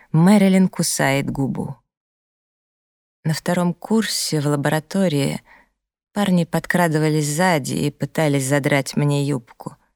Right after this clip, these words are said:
наконец произносит она. «Один раз пришли заранее и помочились во все мои мензурки. Я пожаловалась, а преподаватель меня приобнял и сказал».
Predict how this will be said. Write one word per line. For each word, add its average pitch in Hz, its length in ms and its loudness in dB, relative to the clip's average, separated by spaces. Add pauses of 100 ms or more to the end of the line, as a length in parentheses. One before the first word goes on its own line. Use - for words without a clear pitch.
(240)
наконец 143 540 -2
произносит - 720 -6
она. 143 340 -6 (1040)
«Один 156 280 -2
раз 151 320 -2 (100)
пришли 147 340 -2
заранее 147 640 0 (360)
и 202 120 -4
помочились 160 840 -2
во 120 120 0
все - 260 -4
мои 131 260 0
мензурки. 120 800 -6 (840)
Я 208 180 -4
пожаловалась, 185 960 -2 (460)
а 233 100 -2
преподаватель 185 840 0
меня 147 280 0
приобнял 151 760 -2
и - 180 -6
сказал». 123 600 -6